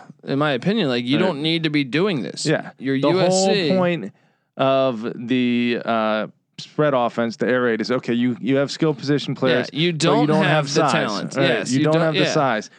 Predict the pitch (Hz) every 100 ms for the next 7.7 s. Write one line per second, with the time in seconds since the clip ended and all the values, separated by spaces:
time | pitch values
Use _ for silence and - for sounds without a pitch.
0 | - 139 151 143 165 131 156 202 175 196
1 | 170 151 147 127 165 165 - 254 254 160
2 | 143 147 127 139 131 104 135 120 123 123
3 | 135 127 190 185 170 147 151 156 147 117
4 | - 175 147 156 - - - - 151 147
5 | 156 - 170 165 180 156 143 143 147 131
6 | - 123 - 180 139 - - 131 139 147
7 | 131 139 120 135 139 139 135